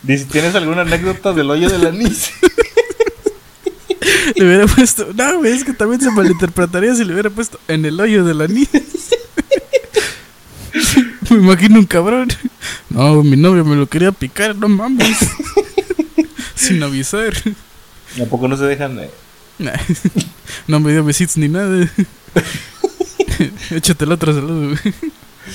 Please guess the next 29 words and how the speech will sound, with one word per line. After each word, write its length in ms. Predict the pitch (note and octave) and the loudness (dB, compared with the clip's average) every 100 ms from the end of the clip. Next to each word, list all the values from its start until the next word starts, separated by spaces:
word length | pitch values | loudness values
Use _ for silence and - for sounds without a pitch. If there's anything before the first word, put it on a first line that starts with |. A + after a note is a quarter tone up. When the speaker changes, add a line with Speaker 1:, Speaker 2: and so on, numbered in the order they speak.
| - - - | -18 -20 -6
Speaker 1:
A 120 | G#2+ | -2
ver, 380 | G#2+ A2+ A2+ A2+ - - - | 0 0 -4 -8 -18 -20 -10
aquí 260 | A2+ A2+ A#2 | -8 -4 -6
está 540 | A#2 - B2+ B2 B2+ | -6 -2 -2 0 -2
uno 340 | B2+ C3 C3+ C3+ | -4 -4 -6 -4
de, 680 | C3+ C3+ C#3 C#3 C#3 C#3 C#3+ - - - - | -4 -2 -2 -4 -4 -6 -8 -14 -16 -12 -2
ah, 180 | - | 0
Speaker 2:
Como 120 | G3 - | 0 2
Silvia 360 | A3+ A#3 A3 | 2 4 4
Speaker 1:
ah, 40 | E3+ | 4
ah, 60 | |
Speaker 2:
Pinal, 400 | F#3 F3 A#3 B3+ | 2 4 2 2
güey. 140 | F#3 G#3 A4+ C#4 | 2 2 0 -4
Speaker 1:
ah, 100 | - - - | -4 -10 -18
<laughs> 220 | - - | -20 -14
es 280 | A#3+ A3+ - | -10 -6 -6
Speaker 2:
Esta 140 | C3+ D#4 | -2 2
Speaker 1:
anónimo, 380 | F4 F3+ F3+ | 4 6 4
Speaker 2:
carta 300 | E3+ B3 A#3+ A3+ | 6 4 8 8
Speaker 1:
güey. 80 | G3+ | 8
Speaker 2:
me 60 | |
la 120 | G3 | 6
manda. 400 | G3 A3+ A3 G3+ G#3 | 4 4 4 2 -2
Speaker 1:
<laughs> 40 | - - A#3+ C#4 - B3 - D#4 - D4 - - C#4+ - - G#4 - A4+ - - _ _ _ _ - - C3+ | -4 -2 0 0 0 -6 -4 -10 -8 -16 -16 -14 -14 -16 -10 -10 -8 -12 -12 -20 _ _ _ _ -20 -18 -2
Dice 880 | C3 B2 B2 C#3+ C#3 A#2+ A2 G#2+ A2 | 0 0 0 -2 -2 -2 -4 -4 -2
anónimo, 420 | B2+ D3 C#3 B2 | -2 0 -2 -4
güey. 220 | C#3 - - - - F4 - - - - - - A3+ - | -4 -4 -6 -6 -4 -6 -10 -20 -20 -16 -16 -12 -14 -10
Speaker 2:
Anónimo, 500 | D#3+ C#3+ F3+ G3 E3 | -4 0 2 4 2
please. 600 | D3 - F3 D#3 - - | 0 0 2 2 0 -4